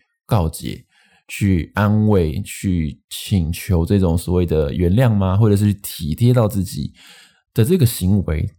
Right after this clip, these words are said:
这样子的一个行动呢，我发现真的非常有效果。哦，我想有的时候别人的，对我们的安慰哈，或者是，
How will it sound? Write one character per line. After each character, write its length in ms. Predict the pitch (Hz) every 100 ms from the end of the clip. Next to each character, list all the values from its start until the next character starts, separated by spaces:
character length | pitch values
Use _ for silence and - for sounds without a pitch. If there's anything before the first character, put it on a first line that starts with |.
| _
这 80 | -
样 120 | 120
子 100 | 98
的 60 | 92
一 40 |
个 60 | 92
行 260 | - 80 90
动 240 | 101 87
呢， 140 | 80
我 100 | 82
发 200 | 87 104
现 120 | 107 98
真 140 | 90
的 80 | 82
非 100 | 80
常 140 | 80
有 100 | 78
效 240 | 90 71 67
果。 300 | - - 120 _ _ -
哦， 180 | - -
我 120 | -
想 160 | 180 131
有 120 | 92
的 80 | 90
时 100 | 117
候 100 | 131
别 160 | 104 101
人 100 | 98
的， 100 | 101
对 200 | - 120
我 60 |
们 140 | 85 85
的 120 | 87
安 320 | 110 120 131
慰 180 | 135 87
哈， 180 | 87 71 117 _ _ - _ -
或 100 | 123
者 80 | 107
是， 540 | 113 107 98 90